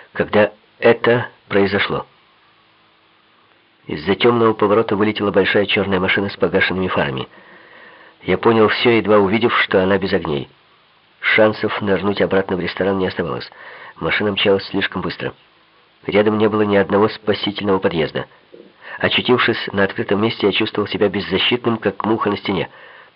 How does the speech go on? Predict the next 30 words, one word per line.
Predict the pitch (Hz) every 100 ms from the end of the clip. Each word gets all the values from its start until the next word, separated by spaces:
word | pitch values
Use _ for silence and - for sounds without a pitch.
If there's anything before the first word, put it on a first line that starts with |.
| _ _ _ _ _ -
Выхватив | 80 107 127 110 113 -
пистолет, | 107 98 113 131 - - - - -
я | - 110
побежал | 113 110 120 117
навстречу | 107 - 120 110
машине | 101 123 120 - - -
с | 71
безумной | 104 113 123 120
мыслью | 120 - 123
проскочить | 117 - 107 113 -
мимо | 107 127 127 - - -
до | 104
того, | 110 113
как | 113 117
меня | 110
сшибут. | - 127 98 78 - - - - - _ _
Мелькнуло | - 98 98 110 98
лицо | 90 - 92
шофёра, | - 113 117
скорчившегося | 117 - 104 - 98 - 92 85
над | 82
рулём, | 92 104 123
маленького | 104 104 95 95
человечка | - 90 90 - 87
в | -
шляпе, | 98 120 120 - - - -
глубоко | 98 95 95 113
надвинутой | 104 87 98 92 85
на | 82
глаза. | 80 98